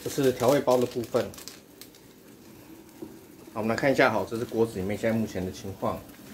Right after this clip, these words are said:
那我们接下来呢，哈，把它稍微搅拌一下。那我们等待它的这个，哈，煮熟。哦，他说大概四分钟的时间。那这时候火呢，哈，其实不需要太大，就是大概这样子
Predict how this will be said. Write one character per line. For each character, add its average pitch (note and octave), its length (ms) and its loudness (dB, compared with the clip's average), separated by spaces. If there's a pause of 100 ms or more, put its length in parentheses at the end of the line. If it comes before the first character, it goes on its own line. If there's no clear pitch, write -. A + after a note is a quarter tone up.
(1500)
那 A#2+ 80 -2
我 - 20 2
们 B2+ 100 2
接 D3 120 10
下 D3+ 100 6
来 C#3 100 10
呢， A#2+ 220 4
哈， A2+ 320 4
把 G#2 120 4
它 A#2 40 4
稍 B2+ 200 4
微 A#2 100 10
搅 G2 180 0
拌 A2+ 240 4
一 - 20 0
下。 G2+ 240 0 (440)
那 G#2+ 80 -10
我 G#2 40 -2
们 G#2 100 -2
等 G2 120 0
待 C3 140 4
它 C3+ 100 6
的 A#2+ 100 8
这 B2 100 -2
个， A#2 180 2
哈， G#2 180 0 (260)
煮 G#2+ 160 -6
熟。 G2+ 320 -2 (800)
哦， G2 140 -6
他 B2+ 180 4
说 C3+ 140 6
大 C#3 120 6
概 B2+ 140 8
四 A#2 240 -2
分 A#2 180 4
钟 A2+ 140 4
的 A2 60 2
时 - 220 -6
间。 G2+ 220 0 (1120)
那 C3 180 2
这 D#3 140 4
时 - 100 4
候 D3 160 10
火 G#2+ 280 2
呢， G#2+ 180 2
哈， A2 160 4
其 - 80 -8
实 A2 260 -4 (120)
不 A2+ 40 -8
需 - 140 -2
要 A2 100 8
太 A2 200 0
大， F#2+ 280 -4 (880)
就 G#2+ 80 -4
是 G#2+ 140 -6
大 G#2+ 100 4
概 G#2+ 140 4
这 A2 180 -2
样 G#2+ 120 0
子 F#2 80 -8